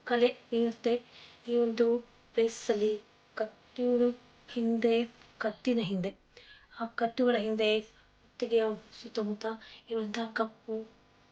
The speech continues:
ಎಲ್ಲ ಹೊರಟೋಗುತ್ತೆ. ಧಾರಾಳವಾಗಿ ಯೂಸ್ ಮಾಡಿ. ಇದನ್ನ ರೆಗ್ಯುಲರ್ ಆಗಿ ವಾರಕ್ಕೆ ಒಂದ್ಸಲಿ ಆದ್ರೂ ಯೂಸ್ ಮಾಡಿದ್ರೆ ತುಂಬ ಒಳ್ಳೆ ರಿಸಲ್ಟ್ ಸಿಗುತ್ತೆ. ಮನೆಗೆ ಸಿಗುವಂಥ ವಸ್ತುಗಳಲ್ವಾ, ಯೂಸ್ ಮಾಡ್ಬೋದು.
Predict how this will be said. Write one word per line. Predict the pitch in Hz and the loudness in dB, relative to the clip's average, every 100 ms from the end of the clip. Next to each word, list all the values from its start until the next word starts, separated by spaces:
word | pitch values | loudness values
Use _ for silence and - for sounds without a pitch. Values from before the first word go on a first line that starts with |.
| _ 220 | _ -6
ಎಲ್ಲ | 208 | -2
ಹೊರಟೋಗುತ್ತೆ. | 240 208 196 202 196 - - - - - _ - 214 | -2 -4 -8 -10 -12 -18 -20 -20 -20 -20 _ -14 -12
ಧಾರಾಳವಾಗಿ | - - 202 202 214 220 220 202 | -8 -4 -2 0 0 0 0 0
ಯೂಸ್ | 196 208 | 0 -2
ಮಾಡಿ. | 180 - - - - - - _ _ 233 | -6 -8 -20 -20 -20 -20 -20 _ _ -6
ಇದನ್ನ | 208 240 220 | -4 -2 2
ರೆಗ್ಯುಲರ್ | 214 226 240 | 4 4 4
ಆಗಿ | 220 | 4
ವಾರಕ್ಕೆ | 220 226 220 | 2 0 -2
ಒಂದ್ಸಲಿ | 214 - 247 240 | -2 2 4 4
ಆದ್ರೂ | 214 | 4
ಯೂಸ್ | 226 214 202 | 2 2 0
ಮಾಡಿದ್ರೆ | 202 185 220 294 - - - | -2 -2 -4 -4 -10 -20 -16
ತುಂಬ | 214 208 | -10 -4
ಒಳ್ಳೆ | 214 208 | 0 0
ರಿಸಲ್ಟ್ | 196 202 180 | 0 -4 -4
ಸಿಗುತ್ತೆ. | 185 185 | -4 0
ಮನೆಗೆ | 196 185 196 | 0 0 0
ಸಿಗುವಂಥ | 196 202 202 190 202 | -2 -2 -2 0 -2
ವಸ್ತುಗಳಲ್ವಾ, | 196 202 190 180 214 220 _ _ _ _ 220 | -4 -4 -4 -4 -6 -10 _ _ _ _ -8
ಯೂಸ್ | 208 | -4
ಮಾಡ್ಬೋದು. | 202 180 165 185 247 | -4 -4 -2 -2 -2